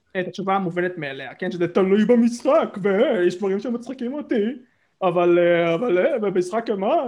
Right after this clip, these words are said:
אז כל הדברים האלה, ולא להיות הבן אדם הזה, ממש לא. אמ, בוא, אז, אז בוא, בוא נשאל אתכם שאלה כזאת, כמה אתם אישית באמת, אשכרה, אה, ותנסו להיות כנים, אה, מושפעים או אכפת לכם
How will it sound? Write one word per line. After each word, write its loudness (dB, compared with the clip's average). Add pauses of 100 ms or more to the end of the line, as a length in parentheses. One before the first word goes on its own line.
(220)
אז -10
כל -4
הדברים -6
האלה, -8
ולא -4
להיות -4
הבן -10
אדם -14
הזה, -18
ממש -20
לא. -20 (640)
אמ, -2 (1000)
בוא, -2
אז, -2
אז 0 (120)
בוא, -4
בוא 0
נשאל -6
אתכם -6
שאלה -4
כזאת, -2 (240)
כמה -2
אתם -4
אישית -10 (120)
באמת, 0
אשכרה, -4 (340)
אה, -8
ותנסו -8
להיות -4
כנים, -6 (500)
אה, -2
מושפעים -4
או 0
אכפת -6
לכם -6